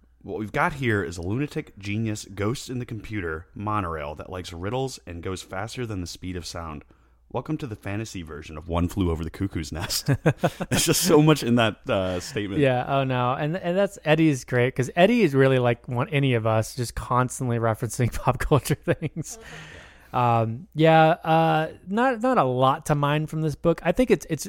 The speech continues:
Speaker 2: it's well written, and there wasn't a whole lot of it I was, I was, that I found hard to read or was just like, "Oh boy." But, um,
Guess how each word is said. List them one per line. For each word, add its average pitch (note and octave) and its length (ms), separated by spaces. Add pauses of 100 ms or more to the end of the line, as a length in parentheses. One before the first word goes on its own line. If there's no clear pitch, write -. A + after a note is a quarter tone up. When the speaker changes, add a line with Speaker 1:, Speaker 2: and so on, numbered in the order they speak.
Speaker 2:
it's D3+ 140
well C3+ 520
written, E3 460
and D3+ 120
there C#3 60
wasn't C#3+ 160
a B2+ 80
whole C3+ 80
lot B2+ 160
of B2+ 80
it C#3 100
I B2 140
was, B2 200 (120)
I B2+ 40
was, D3 300
that B2 240
I B2+ 80
found B2 180
hard C3 440
to C#3 120
read C#3 280
or A#2 100
was G#2 180
just A2+ 200
like, A2 160
"Oh A#2+ 160
boy." A#2 320 (500)
But, B2+ 260
um, A#2+ 460